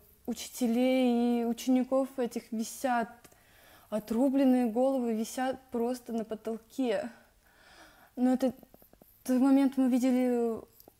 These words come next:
очень быстро, потому что, когда мы моргнули, они резко исчезли.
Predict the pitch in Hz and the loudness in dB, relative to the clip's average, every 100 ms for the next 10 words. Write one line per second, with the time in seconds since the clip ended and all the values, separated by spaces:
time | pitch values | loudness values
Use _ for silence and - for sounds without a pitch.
0 | - - _ - 254 - 262 247 269 - | -20 -20 _ -4 -4 0 0 2 0 -2
1 | 220 226 220 220 226 247 247 - 254 254 | -4 -2 -2 -4 -2 -2 -2 0 2 4
2 | 254 254 247 247 285 311 269 214 226 - | 4 2 2 2 2 2 0 -2 -8 -16
3 | _ _ - _ _ _ _ _ - 233 | _ _ -20 _ _ _ _ _ -2 2
4 | 247 254 247 262 233 - - 233 196 190 | 4 4 2 0 0 -2 0 0 0 -4
5 | 196 | -4